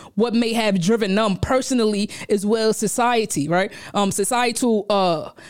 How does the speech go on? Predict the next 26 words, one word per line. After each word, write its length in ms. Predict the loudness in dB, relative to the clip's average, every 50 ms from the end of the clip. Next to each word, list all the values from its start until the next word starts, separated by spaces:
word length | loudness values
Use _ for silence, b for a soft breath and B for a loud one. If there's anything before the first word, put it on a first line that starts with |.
| B B B _ -4
in 140 | -2 0 2
our 180 | 2 0 0
environment, 640 | 0 0 0 2 2 2 2 2 2 0 0 0 2
whatever 260 | 2 2 2 2 0
the 80 | -2 -2
case 320 | -2 -2 -2 -2 -2 -2
may 160 | 0 0 0
be, 300 | 0 2 2 0 0 0
right? 240 | 0 0 0 -2 -2
I 140 | -2 -2 -2
try 180 | -2 -2 -2 -2
to 80 | -2
take 220 | -2 -2 -4 -2 0
all 200 | 0 2 2 2
these 220 | 2 2 2 2
different 300 | 0 0 0 0 -2 -2
things 260 | -2 0 0 0 0
into 300 | 0 -2 -2 0 0 0
account 380 | 0 0 -2 -2 0 0 -2 0
so 100 | 0 0
I 100 | 0 0
could 140 | 0 0 0
have 160 | 0 0 0
a 80 | 0 2
better 240 | 2 0 0 0
understanding 760 | 0 2 2 2 0 0 -2 -4 -2 -2 0 0 -2 -2 -4